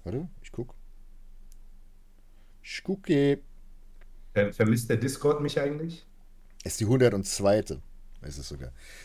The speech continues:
Speaker 1: Äh, der Discord fragt dich immer, ja. Aber der Discord ist, äh, ähm,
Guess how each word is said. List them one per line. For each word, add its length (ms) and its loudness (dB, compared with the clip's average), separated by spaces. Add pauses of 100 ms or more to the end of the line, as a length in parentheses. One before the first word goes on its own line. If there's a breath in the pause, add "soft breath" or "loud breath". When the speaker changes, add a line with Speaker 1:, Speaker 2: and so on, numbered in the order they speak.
(100)
Speaker 1:
Äh, 160 8
der 100 8
Discord 320 8
fragt 300 10
dich 120 -2
immer, 200 4
ja. 240 6 (160)
Aber 160 6
der 80 6
Discord 420 4
ist, 280 0
äh, 340 4 (1300)
ähm, 480 2